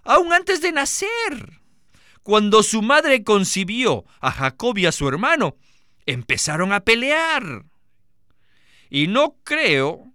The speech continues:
que Esaú fue el que comenzó esta lucha. Esaú debe haber estado a la defensiva. Creo que Jacob fue el que tomó la ofensiva.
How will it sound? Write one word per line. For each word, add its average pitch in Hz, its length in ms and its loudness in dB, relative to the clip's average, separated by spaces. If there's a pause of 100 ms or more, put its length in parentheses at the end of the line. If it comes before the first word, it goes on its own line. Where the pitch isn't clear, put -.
(100)
que 143 200 2
Esaú 156 320 2
fue 190 220 0
el 180 60 0
que 156 160 -2
comenzó 147 520 -2
esta 143 240 0
lucha. 139 560 -4 (1400)
Esaú 262 760 2
debe 220 220 6
haber 196 220 2
estado 170 560 0
a 135 80 2
la 135 100 0
defensiva. 139 1000 -4 (800)
Creo 330 280 0
que 214 160 0
Jacob 175 460 0
fue 190 200 0
el 175 60 -2
que 170 140 -4
tomó 165 380 -2
la 156 140 2
ofensiva. 127 1120 -4